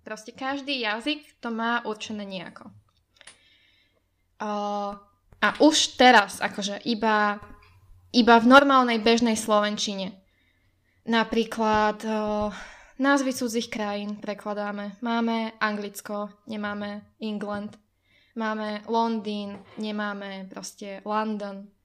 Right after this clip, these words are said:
Máme Nemecko, nemáme Deutschland. Skrátka, akože sú isté veci, ktoré prekladáme a isté veci, ktoré nie. Potom prihliadame na to, že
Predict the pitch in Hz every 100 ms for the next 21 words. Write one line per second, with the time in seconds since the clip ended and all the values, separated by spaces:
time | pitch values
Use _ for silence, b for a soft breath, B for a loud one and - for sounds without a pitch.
0 | _ _ _ _ _ _ _ 226 220 214
1 | 208 208 233 240 226 - 208 196 190 _
2 | _ _ 226 226 220 208 196 190 202 202
3 | 202 - 202 202 208 - _ _ _ _
4 | _ _ _ _ - 240 226 233 247 220
5 | 220 226 214 214 214 - 294 285 262 -
6 | 220 233 - 254 226 196 208 214 247 240
7 | 240 233 202 196 202 202 196 196 175 -
8 | - - - _ _ - _ - - B
9 | B B B B - 302 311 254 262 294
10 | - 262 277 269 247 226 202 190 196 247
11 | 311 - _ - 196 208 202 202 208